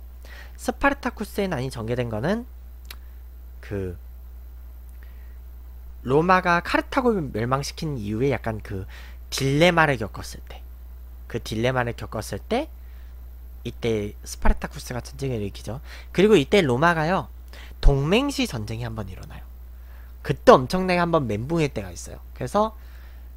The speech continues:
그 이탈리아 반도 안에 있던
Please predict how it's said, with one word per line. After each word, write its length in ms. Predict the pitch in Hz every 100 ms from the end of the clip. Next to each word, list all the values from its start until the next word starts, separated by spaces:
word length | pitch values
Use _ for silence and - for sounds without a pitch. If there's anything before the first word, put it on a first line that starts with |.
| -
그 500 | - 120 117 113 110 113 - - - - - - - - - - - - - - - - - - 135
이탈리아 600 | - - 294 285 277 233
반도 480 | 208 190 185 185 -
안에 320 | 110 120 226
있던 540 | 220 - 180 170 160